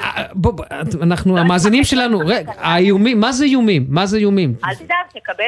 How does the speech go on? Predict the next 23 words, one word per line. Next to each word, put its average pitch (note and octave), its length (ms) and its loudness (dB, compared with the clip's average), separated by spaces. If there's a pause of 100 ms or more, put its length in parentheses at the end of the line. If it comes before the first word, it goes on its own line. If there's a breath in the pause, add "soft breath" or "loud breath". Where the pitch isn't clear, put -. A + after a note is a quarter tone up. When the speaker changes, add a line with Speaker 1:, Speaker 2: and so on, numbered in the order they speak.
(120)
Speaker 2:
את B3+ 60 -12
התשובה G3+ 320 -4
לאיומים, G#3 360 -2
אני D#3+ 120 -2
רק E3 200 -4
אסביר. C#3+ 440 -2 (520 loud breath)
ההתפטרות F#3 680 -2 (160)
סלש, G3 320 -2 (240)
אה, E3 60 2 (220)
פיטורים F#3+ 400 0
הללו D#3+ 420 2 (380 loud breath)
באו F3+ 320 0
לאחר E3+ 440 0 (100)
שאותו D3+ 920 0
יו"ר F#3 400 2 (240 loud breath)
מנסה E3+ 460 -2 (300)
באיומים F3+ 600 0
לגרום E3+ 340 0
לחגי E3+ 400 0
לשים D#3+ 220 -2
את F3 60 -8
המפתחות E3 480 -2
וללכת, E3+ 520 0